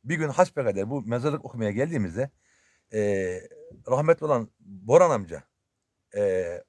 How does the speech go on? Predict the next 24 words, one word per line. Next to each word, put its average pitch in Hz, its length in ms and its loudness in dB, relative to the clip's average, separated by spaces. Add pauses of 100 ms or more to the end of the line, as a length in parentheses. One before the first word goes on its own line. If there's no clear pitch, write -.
o 165 120 -4
bana, 131 320 0 (140)
Boran 135 240 4
Paksoy, 87 360 -4 (640)
dedi 170 160 -8
ki, 139 120 -4
"Hoca 165 260 0
şurayı 139 240 -2
bir 127 60 -6
okur 165 180 -2
musun?" 110 280 -8
dedi. 120 260 -8 (500)
Ve 160 100 4
mezar 165 260 2
taşını 139 260 -4
okuduğumda, 127 500 -4 (680)
aynen 147 260 2
bakın 143 220 0
burada, 139 300 0
"Huvel 135 360 2
Baki, 127 500 0 (380)
Mıstık 139 380 -4
Kahya 131 540 4
Zade 117 560 2